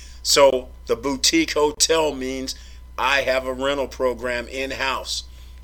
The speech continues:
They have a fitness center. They have a restaurant and bar on site, reception area, private parking, swimming pool, jacuzzi, green lounge area. Let's keep going. Pet area. All right?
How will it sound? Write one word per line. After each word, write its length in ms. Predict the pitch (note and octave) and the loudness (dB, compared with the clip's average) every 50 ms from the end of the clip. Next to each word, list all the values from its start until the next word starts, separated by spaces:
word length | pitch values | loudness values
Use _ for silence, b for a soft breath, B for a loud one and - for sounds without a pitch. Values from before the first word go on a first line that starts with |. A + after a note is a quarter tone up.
| b b | b b
They 80 | - A2 | -2 0
have 160 | A#2 B2+ C3+ | 0 2 0
a 60 | C#3 | -2
fitness 500 | - - - E3 D#3+ - C#3+ C3 A#2 - | -4 0 0 0 0 0 -2 -2 0 2
center. 380 | - - C3 A#2 A2 F#2+ F2 - - | 2 2 0 -2 -6 -12 -14 -14 -8
They 140 | - B2+ B2+ | -6 -4 -2
have 120 | B2 C#3+ D3 | -2 0 0
a 80 | D#3 | 0
restaurant 600 | D#3+ D#3 E3 D#3 D3+ - - D#3 D3+ D#3 D#3 D#3 D#3+ | 2 4 4 4 4 2 -2 -2 -2 0 0 -2 -2
and 100 | D3+ C3+ | -2 0
bar 300 | E3 E3 D#3+ D#3 D3+ D3 | 2 4 4 4 2 0
on 120 | C#3+ C3+ | -4 -4
site, 380 | B2+ - - C#3+ C3 A#2 A2 - - | -4 -4 -2 -2 -2 -4 -6 -8 -8
reception 680 | C3+ D3 D3 - - F3 E3 E3 - - - E3 D3+ | -6 -4 -2 0 2 2 2 2 0 -4 -4 -4 -4
area, 360 | D3+ D3 C#3 C3 B2 A#2 A2 - | -4 -4 -4 -4 -6 -6 -8 -6
private 420 | - - D#3+ D#3+ D#3 D3+ D3 D3 | -2 0 0 0 0 -2 -4 -6
parking, 360 | - E3 D#3+ D#3 D3+ C#3+ C3+ | -2 0 0 0 0 -2 -4
swimming 400 | - - - D#3+ D#3+ D#3+ D3+ D3 D3+ | -6 -4 -4 -4 -4 -6 -6 -8 -8
pool, 260 | - D3 D3 C3+ B2 | -8 -8 -8 -8 -8
jacuzzi, 720 | A#2+ D3 D3 - - E3+ E3+ E3 D3 - D3 B2 A2 - | -10 -10 -8 -6 -4 -2 -2 -2 -4 -4 -6 -8 -10 -12
green 380 | - - D3 D#3+ E3 D#3+ D#3 D#3 | -12 -8 -6 -6 -4 -4 -4 -4
lounge 360 | D#3 D#3+ E3 D#3+ D#3 C#3+ D3 | -2 -2 -2 -2 -4 -6 -6
area. 400 | C#3+ C#3 C3+ B2+ B2 A2+ G2+ F#2+ - - B B B B B B B B | -4 -4 -4 -4 -6 -8 -8 -10 -14 -16 B B B B B B B B
Let's 180 | B D3 D3 - | B -2 -2 -2
keep 220 | - - D#3 C3 - - | -2 -4 -6 -6 -2 2
going. 400 | - E3 E3 D#3 C#3+ B2+ A#2 A2 - B B B B B - | 4 4 4 4 2 -2 -4 -8 -14 B B B B B -6
Pet 300 | - - F3 F3+ F3+ E3+ | 2 6 6 8 8 6
area. 500 | D#3 D3 C#3 C3+ B2+ A#2+ A2+ G#2 F#2 - - b b b b b b b - - - - - - - - | 6 4 4 4 2 0 -4 -6 -10 -12 -14 b b b b b b b -20 -20 -20 -20 -20 -18 -12 -6
All 80 | A#2+ | -2
right? 320 | C3 C#3+ D3 D#3 E3+ E3+ | 2 4 4 4 4 2